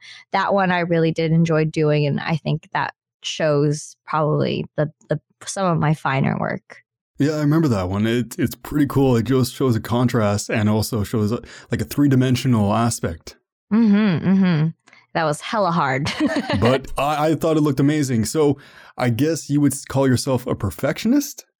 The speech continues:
Speaker 1: That's a really good word. I am very much a perfect-, perfectionist. Wow, I can't even say it. <laughs>
Speaker 2: You're that word.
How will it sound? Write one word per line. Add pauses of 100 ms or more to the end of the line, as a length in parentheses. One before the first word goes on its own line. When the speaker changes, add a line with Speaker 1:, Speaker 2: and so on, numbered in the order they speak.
(360)
Speaker 1:
That's
a
really
good
word.
I
am (200)
very
much
a
perfect-, (140)
perfectionist.
Wow,
I
can't
even
say
it. (540)
<laughs>
Speaker 2:
You're
that
word.